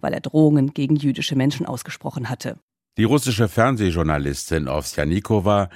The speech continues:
Speaker 2: hat offenbar das Land verlassen. Sie sei gemeinsam mit ihrer Tochter aus Russland geflohen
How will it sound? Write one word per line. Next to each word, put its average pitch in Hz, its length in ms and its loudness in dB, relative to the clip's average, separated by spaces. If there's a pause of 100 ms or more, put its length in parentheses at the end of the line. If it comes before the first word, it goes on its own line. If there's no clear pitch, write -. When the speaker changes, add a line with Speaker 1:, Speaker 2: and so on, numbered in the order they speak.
(260)
Speaker 2:
hat - 160 -2
offenbar 85 360 0
das 87 200 -2
Land 104 220 0
verlassen. 65 680 -8 (500)
Sie 85 120 -4
sei 92 160 4
gemeinsam 95 580 2
mit 92 100 -6
ihrer 82 240 -2
Tochter 90 380 -2
aus 78 180 -4
Russland 85 400 -2
geflohen 95 560 0